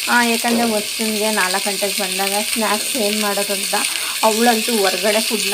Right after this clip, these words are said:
ತುಂಬಾ ತಿನ್ನೋಕ್ಕೆ ಇಷ್ಟಪಡ್ತಾಳೆ. ಆ, ಸಾಮಾನ್ಯ ನಾನು ಹೊರ್ಗಡೆ ನಾನು ಏನೂ ಕೊಡ್ಸಲ್ಲ. ಆ, ಆದರೂ ಮೈ ಮಿಸ್ ಆಗಿ ನಮ್ಮ ಮನೇಲಿ ಗೋಬಿ ಪಾನಿಪುರಿ ಕೊಡಿಸ್ಬಿಡ್ತಾರೆ. ಆ, ಹೊರ್ಗಡೆ ಫುಡ್ಗೆ ತುಂಬಾ ಅಡಿಕ್ಟ್ ಆಗಿಬಿಟ್ಟಿದ್ದಾಳೆ ಹೊರ್ತು. ಆ, ನಾನು ಎಷ್ಟೇ ಮನೇಲಿ ಟ್ರೈ ಮಾಡಲಿ,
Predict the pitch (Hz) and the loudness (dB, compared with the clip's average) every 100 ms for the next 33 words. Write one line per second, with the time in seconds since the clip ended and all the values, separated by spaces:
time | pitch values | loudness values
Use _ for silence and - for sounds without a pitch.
0 | 208 220 190 196 208 214 220 196 202 196 | -2 -2 -2 0 0 -2 -2 -4 -2 -2
1 | - 254 254 220 202 208 208 247 - - | -2 -4 -2 -2 0 0 2 0 -2 -4
2 | 277 254 233 - - - - 269 233 226 | -2 -2 -2 -4 -6 -4 0 2 2 0
3 | 226 202 214 196 185 190 214 220 196 185 | 0 0 0 0 0 2 2 2 0 -2
4 | 190 233 226 196 - 262 196 233 - - | -2 -2 -2 -2 -2 -4 -2 -4 -4 -4
5 | 277 226 214 208 - - - 208 208 202 | -2 -2 -2 -2 -6 -6 -4 -2 -2 2
6 | 269 269 247 220 220 220 - - 226 220 | 2 2 4 4 4 0 0 2 2 2
7 | 233 226 208 208 214 202 208 220 214 202 | 0 2 2 2 2 2 2 2 2 0
8 | 196 214 226 208 196 - 202 214 202 247 | 0 0 0 0 0 0 0 2 2 2
9 | - - - - 233 220 214 208 208 220 | 0 -2 -4 2 4 4 2 0 0 -2
10 | 233 226 226 202 214 233 226 202 214 233 | -4 -4 -2 0 0 0 0 2 2 4
11 | 208 202 208 202 190 226 196 196 196 190 | 4 4 2 -2 -2 -2 -2 -4 -4 -4
12 | - - 196 226 233 - 240 - - - | -4 -2 -2 -2 -2 -4 -2 -2 -4 -4
13 | - - - - 220 220 220 220 214 - | -4 -4 -4 0 2 4 2 2 0 -2
14 | - 247 269 240 220 233 233 214 214 208 | -2 -2 2 2 2 2 4 4 4 2
15 | 202 214 | 0 -2